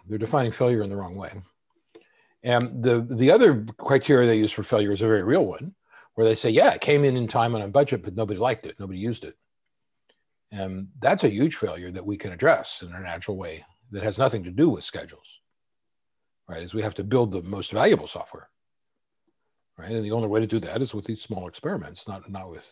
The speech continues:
not with, not by trying to come up with a perfect specification up front, is that's why those projects fail. They don't fail because of any effort issues. They fail because the specification was wrong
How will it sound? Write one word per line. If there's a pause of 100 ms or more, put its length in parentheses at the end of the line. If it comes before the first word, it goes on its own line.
(100)
not
with, (120)
not
by (200)
trying
to
come
up
with
a (380)
perfect
specification
up
front,
is
that's
why
those
projects
fail. (800)
They
don't
fail
because
of
any
effort (340)
issues.
They
fail
because
the
specification
was
wrong